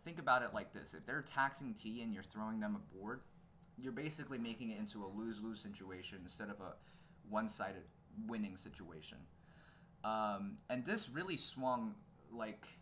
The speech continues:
civilized opinion against, uh, British rule. And here we can see a painting that displays the open resentment against British policies. This painting is called The Bostonians Paying the Taxman,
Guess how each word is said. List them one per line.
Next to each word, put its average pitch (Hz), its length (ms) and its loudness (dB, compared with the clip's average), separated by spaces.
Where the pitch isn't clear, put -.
civilized 135 640 0
opinion 110 560 -4
against, 101 720 -6
uh, 90 280 0
British 120 400 0
rule. 98 320 -4
And 120 240 2
here 165 160 2
we 170 100 0
can 147 140 0
see 131 220 -2
a 110 40 -2
painting 131 520 -4
that 113 320 -4
displays 117 560 -2
the 113 140 -6
open 107 280 -2
resentment 104 520 0
against 98 420 -6
British 101 440 -2
policies. 120 680 0
This 160 300 0
painting 131 600 0
is 107 240 0
called 107 400 4
The 101 60 -8
Bostonians 117 760 2
Paying 113 220 0
the 101 80 0
Taxman, - 640 -4